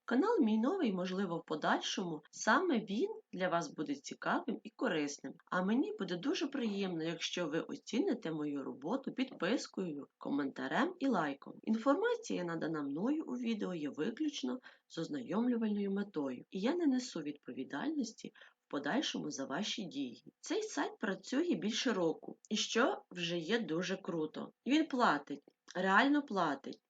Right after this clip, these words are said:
І виплата приходить миттєво. Посилання на цей сайт я залишу під відео, тому якщо бажаєте спробувати, заходьте. Реєстрація доволі простенька. Цей сайт працює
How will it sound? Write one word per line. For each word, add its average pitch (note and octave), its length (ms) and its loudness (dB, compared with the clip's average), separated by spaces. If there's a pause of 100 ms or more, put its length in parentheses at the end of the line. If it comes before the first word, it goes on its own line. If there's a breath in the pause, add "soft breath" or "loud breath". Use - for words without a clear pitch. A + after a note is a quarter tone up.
(140)
І F3 80 -2
виплата F3 420 2
приходить F#3+ 640 -4
миттєво. F#3+ 680 -2
Посилання B3+ 600 2
на F#3+ 420 2
цей F#3 200 0
сайт D4 420 -2
я F#3 120 0
залишу F3 500 -2
під D3+ 220 -8
відео, E3 720 -4
тому B3 260 4
якщо F#3 400 0
бажаєте D#3+ 580 -2
спробувати, E4 1000 -2 (100)
заходьте. A3 760 -2 (200)
Реєстрація A#3 800 4
доволі E3 500 -2
простенька. D#4 960 0
Цей C#4 200 4
сайт G3 520 2
працює F#3 800 0